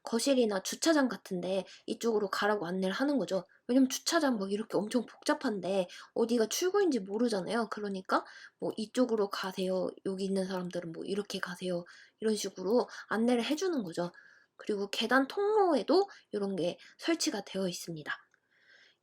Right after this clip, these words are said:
이 유도등 설치 높이가 정말 중요한데요. 어, 이 피난구 유도등, 아까 요, 요렇게 사람 뛰어가는 이 마크 있잖아요. 이게 피난구 유도등인데 여기는,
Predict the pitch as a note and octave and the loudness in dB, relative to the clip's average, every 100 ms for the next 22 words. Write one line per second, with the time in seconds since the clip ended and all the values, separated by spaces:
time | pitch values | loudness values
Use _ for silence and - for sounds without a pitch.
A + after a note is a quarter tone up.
0 | - A3+ G#3 G3 A3 E4 D#4 C#4+ - G#4+ | -2 0 0 0 6 8 8 4 4 2
1 | - A4+ C4+ - A#3+ G#3 G3 A3+ C4 D4+ | 4 4 4 2 2 2 0 2 6 6
2 | C4+ - G#3 G#3+ F#3+ F#3 F#3 A#3 A3+ - | 6 -2 -4 -2 -4 -4 2 2 2 -10
3 | - _ G#3 G3+ G3 - - B4 C5 B4+ | -20 _ -6 -4 -8 -6 2 6 8 8
4 | F#4+ G#3+ G3 G3+ F3+ - - _ _ F#3+ | 4 4 4 4 4 0 -8 _ _ -14
5 | - G#3+ - G#3 G3 F3+ - _ _ _ | 0 2 2 2 0 -2 -6 _ _ _
6 | _ _ - A#3 A3+ G#3+ - F4+ F4+ - | _ _ 0 0 2 -4 0 4 4 4
7 | G#4 A#4 G4 C#4+ B3+ C4+ F#3 - _ _ | 4 6 4 4 4 4 2 -10 _ _
8 | _ _ _ _ G#3+ G3 F#3+ - B3+ - | _ _ _ _ -2 0 -2 4 4 4
9 | F3 E3 G#3+ G#3+ - - G3+ F#3 - D#4 | -4 0 0 0 -4 -8 -2 -2 0 0
10 | E4 C#4 A3 F#3 F#3+ G3+ F#3+ F3 E3+ C4 | 2 0 -2 -4 4 6 6 0 2 2
11 | A#3 - - - _ A3 G#3 B3+ E4 | 2 -6 -20 -20 _ 0 2 4 4